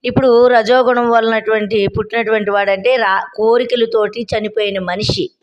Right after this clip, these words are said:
ఆ కోరికలను తీర్చుకోవడానికి రావాలంటే ఆ కోరిక ఎప్పుడు ఉంటుంది? కామ, క్రోధ, లోభ, మోహ, మదమాశ్చర్యాలనే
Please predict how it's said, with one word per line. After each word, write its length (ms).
ఆ 140
కోరికలను 840
తీర్చుకోవడానికి 920
రావాలంటే 460
ఆ 40
కోరిక 460
ఎప్పుడు 340
ఉంటుంది? 260
కామ, 540
క్రోధ, 400
లోభ, 380
మోహ, 360
మదమాశ్చర్యాలనే 1200